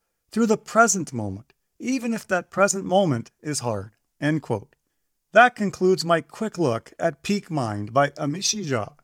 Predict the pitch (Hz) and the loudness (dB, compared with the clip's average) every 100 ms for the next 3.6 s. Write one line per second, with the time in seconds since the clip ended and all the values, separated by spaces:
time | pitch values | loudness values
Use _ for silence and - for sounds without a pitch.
0 | _ _ _ _ _ - 190 254 269 226 | _ _ _ _ _ 0 6 8 8 6
1 | 220 208 185 170 151 165 196 180 147 120 | 4 4 4 4 4 6 4 2 0 2
2 | 175 190 170 147 143 143 175 170 170 175 | 4 4 2 -2 -2 -2 0 0 -2 2
3 | 180 175 190 196 - | 2 4 2 0 -4